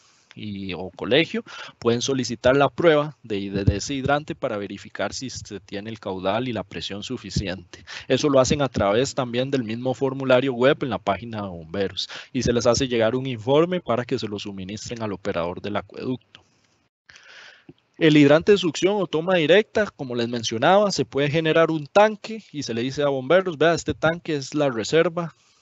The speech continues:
de agua que se ocupa para que nos atiendan un incendio en esta escuela o en este colegio".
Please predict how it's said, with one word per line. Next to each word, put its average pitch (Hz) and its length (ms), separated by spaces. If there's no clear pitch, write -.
de 107 200
agua 170 360
que 117 220
se 107 140
ocupa 147 360
para 110 280
que 101 240
nos 101 240
atiendan 123 480
un 131 160
incendio 131 560
en 107 100
esta 101 220
escuela 95 500
o 120 80
en 104 80
este 104 260
colegio". 92 540